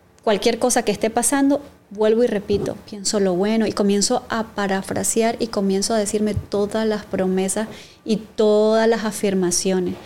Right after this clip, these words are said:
Es un tema mental, es un tema emocional y es un tema de respiración espiritual. No solo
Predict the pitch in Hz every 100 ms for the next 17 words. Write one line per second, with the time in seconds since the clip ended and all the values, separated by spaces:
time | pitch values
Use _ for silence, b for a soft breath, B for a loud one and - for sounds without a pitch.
0 | B B B 226 226 262 247 240 220 208
1 | 196 190 190 220 240 - - 196 214 214
2 | 214 208 202 196 - 180 180 190 226 247
3 | B B B 220 214 220 226 226 233 220
4 | 214 214 277 - B B B B B B
5 | B B B _ _ _ - 202 - 208
6 | 190 196 190 190 - 196 185 185 185 208
7 | 208 240 262